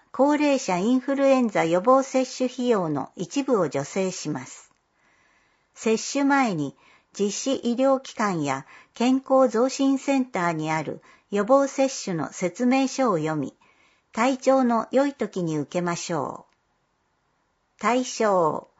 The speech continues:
六十五歳以上の希望者。六十歳以上、六十五歳未満の希望者で、心臓、腎臓、呼吸器の機能に障害のある方、または、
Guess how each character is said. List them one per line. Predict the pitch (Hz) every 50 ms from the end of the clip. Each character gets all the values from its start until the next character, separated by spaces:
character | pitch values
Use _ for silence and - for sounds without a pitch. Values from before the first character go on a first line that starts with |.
| _ _ _ _ _ _ _ _ _
六 | 180 190 185 - 262
十 | 247 277 277 285 277
五 | 254 262 269
歳 | 262 - 240 247 247 240
以 | - - 247 233
上 | 240 226 196 185
の | 165 143 - -
希 | - - - 170
望 | 175 202 220 202 180
者。 | - - - - - _ _ _ _ _ _ _ _ _ _ _ _ _ _ _ _ _ _ _ _ _ _ _ -
六 | 180 185 185 - 285
十 | 254 277 277
歳 | - - - - 262 269 262 - - 247
以 | 226
上、 | 214 190 151 135 127 - - _ _ _ _
六 | - 185 190 - 277 262
十 | 254 277 277 277
五 | 254 262 262
歳 | 262 - 247 254 247
未 | 240 240 247
満 | 247 240 214 196 175
の | 156 156 147
希 | - - 180
望 | 175 208 202 190
者 | 180 - 160 139
で、 | - - - - _ _ _ _ _ _ _ _ _ _ _ _ _ _
心 | - - - 247 262 254 247 240
臓、 | 226 220 208 190 185 180 170 156 - - - _ _ _
腎 | - 190 214 240 233 233 226
臓、 | 208 196 190 175 160 151 - - - _ _ _ _ _ _
呼 | - - 208
吸 | 208 - - 285 285 269
器 | - - 208
の | 196 185 170
機 | - - 226
能 | 226 233 214 185 160
に | 143 - - - _
障 | - - - 240 254 262 254
害 | 262 262 262 247 240
の | 233 226
あ | 226 233
る | 220 208 180
方、 | - 160 - _ - - - - _ _ _ _ _ _ _ _ _ _ _
ま | - 185
た | 185 - 220 214
は、 | 175 165 - -